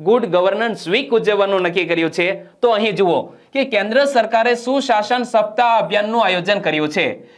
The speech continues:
કેન્દ્ર સરકારે દેશભરમાં ગુડ ગવર્નન્સ વીક શરૂ કરવા જઈ રહી છે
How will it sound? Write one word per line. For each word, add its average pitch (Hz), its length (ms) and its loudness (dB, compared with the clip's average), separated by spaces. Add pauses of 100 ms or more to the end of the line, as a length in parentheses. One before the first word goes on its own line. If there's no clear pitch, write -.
(180)
કેન્દ્ર 208 360 0
સરકારે 233 500 0
દેશભરમાં 214 1040 -2
ગુડ 247 220 2
ગવર્નન્સ 226 680 0
વીક 233 220 -4
શરૂ 226 280 0
કરવા 214 280 0
જઈ 190 180 0
રહી 202 160 2
છે 226 200 0